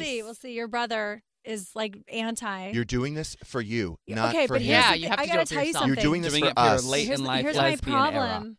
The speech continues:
Speaker 2: My <laughs> round two.
Speaker 3: <laughs>
Speaker 2: So my problem is that what I'm worried about is that he's so stubborn. You know your brother is so stubborn. If he doesn't support it a little bit, like, I'll have downtime of at least a week.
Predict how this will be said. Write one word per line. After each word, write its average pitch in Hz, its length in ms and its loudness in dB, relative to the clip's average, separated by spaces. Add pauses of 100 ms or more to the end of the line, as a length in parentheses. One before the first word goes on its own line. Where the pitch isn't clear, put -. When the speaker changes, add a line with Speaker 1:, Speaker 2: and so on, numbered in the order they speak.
Speaker 2:
My 240 160 -4 (520)
<laughs> 254 960 -6
round 247 280 -4
two. 392 420 -6
Speaker 3:
<laughs> - 60 4 (680)
Speaker 2:
So 302 180 2
my 294 160 2
problem 330 380 0
is 277 120 -2
that 285 140 0
what 262 120 2
I'm 240 140 2
worried 247 240 0
about 220 360 0
is 220 140 -6
that 220 160 -4
he's 226 220 -4
so 254 640 -2
stubborn. 220 640 -8 (240)
You 233 140 -4
know 262 100 -2
your 233 160 -6
brother 196 280 -8
is 185 140 -10
so 214 260 -4
stubborn. 185 520 -8
If 202 100 -12 (100)
he - 220 -10
doesn't 285 240 -10
support 226 320 -10
it - 80 -10
a 202 80 -10
little 202 260 -8
bit, 196 320 -6
like, 226 180 -8
I'll 262 120 -8
have 262 140 -10
downtime 214 580 -8
of 196 80 -10
at - 160 -8
least 226 360 -8
a 202 80 -12
week. - 300 -18